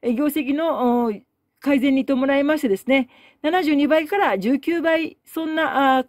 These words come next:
値から、今度は、えー、十点七倍に、えー、割安感出てきましたね。えー、ぜひですね、えー、産廃関連の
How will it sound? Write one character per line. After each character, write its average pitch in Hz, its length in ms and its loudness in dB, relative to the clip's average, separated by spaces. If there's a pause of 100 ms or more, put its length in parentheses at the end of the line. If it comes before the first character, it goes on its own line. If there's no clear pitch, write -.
(280)
値 269 320 2
か 285 100 0
ら、 302 200 0 (340)
今 349 320 -2
度 262 160 6
は、 294 240 2 (240)
え 240 60 -4
ー、 240 40 -2
十 285 140 -4
点 262 240 -4
七 214 180 -2
倍 302 220 0
に、 302 260 -4
え - 40 -10 (100)
ー、 220 40 2
割 233 200 2
安 285 180 0
感 220 160 -2
出 220 120 2
て 226 100 -2
き 175 80 -10
ま 165 100 -8
し 165 60 -14
た 185 120 -8
ね。 302 300 0 (380)
え 233 80 -4
ー、 240 40 0
ぜ 302 140 0
ひ 285 80 0
で 196 120 0
す - 120 -8
ね、 254 260 2 (140)
え 196 400 0
ー、 208 80 -8
産 254 300 0
廃 254 240 2
関 254 260 0
連 214 240 0
の 285 260 4